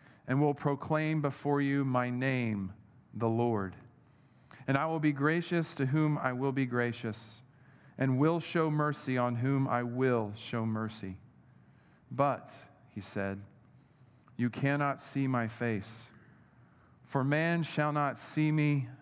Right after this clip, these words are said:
and live." And the Lord said, "Behold, there is a place by me where you shall stand on the rock. And while my glory passes by,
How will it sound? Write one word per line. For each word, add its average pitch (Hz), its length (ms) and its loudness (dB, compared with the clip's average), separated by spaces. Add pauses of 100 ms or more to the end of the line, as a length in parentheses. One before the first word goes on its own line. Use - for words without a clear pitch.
(140)
and 117 280 2
live." 104 400 -2 (1200)
And 120 120 2
the 120 60 4
Lord 143 320 4
said, 117 480 -2 (360)
"Behold, 120 580 2 (720)
there 135 120 2
is 131 120 -2
a 123 60 -2
place 151 400 -2
by 143 240 0
me 139 300 0
where 120 160 -2
you 123 180 2
shall 120 240 0
stand 131 640 0
on 123 180 -4
the 120 80 -2
rock. 117 460 0 (720)
And 120 160 0
while 135 240 4
my 165 220 2
glory 147 420 2
passes 139 560 -2
by, 123 500 0